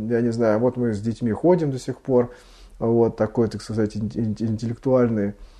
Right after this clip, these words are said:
эм, такую пищу по-, получаем. Значит, в Америке такого понятия, как театр, уже почти нет. Оно есть очень, я не знаю, может быть, точка ноль ноль один процент населения им пользуются. В основном это,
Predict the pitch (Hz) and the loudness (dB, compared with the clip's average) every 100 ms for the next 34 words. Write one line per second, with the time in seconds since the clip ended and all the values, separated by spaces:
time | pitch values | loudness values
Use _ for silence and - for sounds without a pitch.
0 | _ - 104 98 98 101 98 107 104 110 | _ -8 -6 -4 -2 -4 -4 -4 -2 -2
1 | 127 165 - - 143 135 123 113 110 107 | 2 0 0 -4 2 4 6 4 0 0
2 | 110 104 131 131 131 131 123 113 117 110 | 0 0 2 2 4 4 4 2 -6 -6
3 | 104 107 107 113 160 240 208 202 175 170 | -4 -6 -2 2 6 6 6 4 6 8
4 | 151 143 127 131 131 160 147 135 127 - | 8 6 6 4 4 4 6 6 4 2
5 | 131 170 220 214 131 127 120 - 139 127 | 2 4 4 4 2 2 2 2 6 6
6 | 117 98 101 147 175 156 113 110 - 139 | 4 -2 0 4 6 4 2 -4 -2 0
7 | 139 120 - 107 156 196 233 202 147 139 | 2 0 0 -2 2 6 4 4 0 -2
8 | 143 127 - - - - - 113 110 110 | -2 -4 -8 -18 -20 -20 -6 -2 0 0
9 | 110 107 107 101 101 104 - - _ - | 0 0 0 -2 -4 -6 -12 -20 _ 4
10 | 165 156 - 127 143 135 123 127 120 117 | 4 4 0 2 4 4 4 6 4 4
11 | 120 110 117 139 123 117 - 127 127 107 | 0 0 0 -2 -4 -4 -2 0 2 2
12 | 104 117 117 101 98 - 101 107 147 165 | -2 0 0 0 -4 -4 -8 -4 0 4
13 | 240 196 147 147 143 139 | 6 6 4 6 4 4